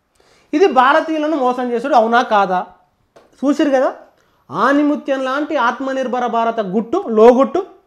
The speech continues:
పదిహేను శాతమా? అమ్మమ్మమ్మమ్మమ్మ, ఎంత ప్రచారం చేసుకున్నప్పుడు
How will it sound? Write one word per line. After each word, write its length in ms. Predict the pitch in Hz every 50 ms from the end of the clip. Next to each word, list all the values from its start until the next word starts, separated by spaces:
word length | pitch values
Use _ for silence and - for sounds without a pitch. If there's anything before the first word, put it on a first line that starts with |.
| _ _ _ -
పదిహేను 380 | 196 208 202 226 240 269 254 233
శాతమా? 600 | 233 233 208 190 180 170 151 156 170 180 170 151 135 _ _ _ _ _ _ _ _ _ _ -
అమ్మమ్మమ్మమ్మమ్మ, 1040 | 175 214 233 254 285 311 349 359 359 359 359 349 349 330 330 311 311 302 294 285 277
ఎంత 320 | 262 247 240 226 240 214
ప్రచారం 440 | 240 240 233 240 233 226 220 220 214
చేసుకున్నప్పుడు 680 | 214 202 - - 208 202 185 - 190 214 285 359 403